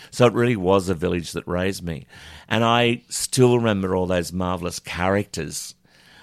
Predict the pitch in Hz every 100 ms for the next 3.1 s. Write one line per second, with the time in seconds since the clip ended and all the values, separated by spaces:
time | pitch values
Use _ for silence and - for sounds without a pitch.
0 | - 101 117 120 120 123 107 131 143 131
1 | 110 139 175 131 87 95 85 82 92 117
2 | - 87 78 78 90 80 87 95 107 90
3 | -